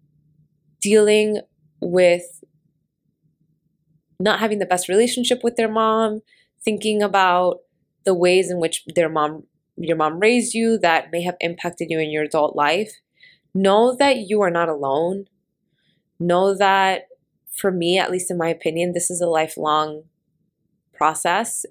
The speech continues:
and that it's okay to be, like, in a fucked up place, um, which is sort of where I have been, um, for quite some time. It, it's okay to, to, to be that way. Just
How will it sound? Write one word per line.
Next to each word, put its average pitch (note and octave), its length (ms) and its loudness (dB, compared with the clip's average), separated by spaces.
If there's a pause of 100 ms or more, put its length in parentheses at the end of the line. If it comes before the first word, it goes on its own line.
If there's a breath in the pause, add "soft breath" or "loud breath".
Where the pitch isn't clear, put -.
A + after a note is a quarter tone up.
(140)
and E3+ 200 -4
that D#3+ 400 -2 (540)
it's G3+ 180 -2
okay G#3 360 0
to F#3 100 -2
be, F#3 160 0
like, E3 300 0 (1000)
in F3+ 140 -2
a E3 80 0
fucked - 440 -4
up D3+ 140 -2
place, E3 540 -2 (400)
um, D#3 260 0
which E3 160 -8
is F3+ 140 -6
sort F3+ 160 2
of F3 80 0
where D#3+ 160 2
I D3+ 140 2
have E3+ 380 -4
been, E3 420 -2 (400)
um, E3+ 240 -2
for F3 160 -6
quite E3 280 -2
some E3+ 160 -8
time. B3 380 -4
It, G3 180 -4
it's F#3+ 200 -2
okay G#3+ 320 -2
to, E3 260 2 (460)
to, E3 420 -4 (1120)
to G3+ 140 -4
be E3 240 -4
that G#3 240 0
way. B3+ 400 0 (1300)
Just A#3+ 340 0